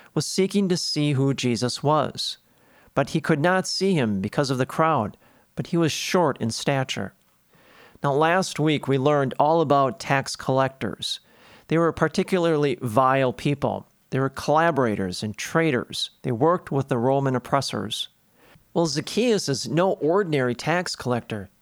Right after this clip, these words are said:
He's the chief tax collector. He's in charge of them all.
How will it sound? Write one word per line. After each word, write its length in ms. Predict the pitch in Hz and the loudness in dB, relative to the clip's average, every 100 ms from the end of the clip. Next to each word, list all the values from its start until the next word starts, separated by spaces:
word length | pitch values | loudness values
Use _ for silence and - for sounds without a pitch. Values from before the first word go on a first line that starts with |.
| _ | _
He's 200 | - 208 | -6 -2
the 100 | 185 | -2
chief 600 | - - - 208 196 - | -2 -6 -2 -2 -2 -6
tax 340 | - 135 120 - | -4 -2 -2 -6
collector. 580 | - 120 110 - 98 - _ _ | -4 -4 -4 -6 -8 -12 _ _
He's 180 | - 175 | -6 -2
in 120 | 180 | -2
charge 320 | 143 170 175 147 | 2 2 2 2
of 100 | 135 | 2
them 120 | 135 | 2
all. 380 | 151 143 - | 2 0 -4